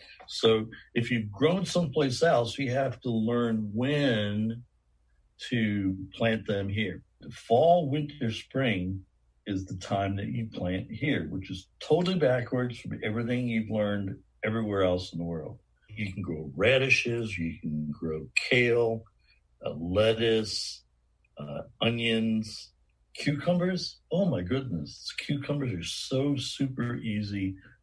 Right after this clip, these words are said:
to grow here, and there's nothing, believe me,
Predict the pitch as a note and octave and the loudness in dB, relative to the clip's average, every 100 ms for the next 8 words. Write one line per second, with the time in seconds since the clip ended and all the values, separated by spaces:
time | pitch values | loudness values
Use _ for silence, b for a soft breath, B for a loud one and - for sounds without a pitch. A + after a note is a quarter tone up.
0 | - F2+ F#2 F#2+ F#2+ G2 F#2+ F#2+ - B | -10 -4 0 2 2 2 0 0 -6 B
1 | B F2 E2+ E2 F2+ F#2 G2 A#2+ B2+ - | B -6 -4 -4 -2 0 2 2 0 -4
2 | - - - _ _ _ F2+ F#2 G2+ G2 | -12 -14 -20 _ _ _ -4 -2 -2 -2
3 | F#2 - | -6 -8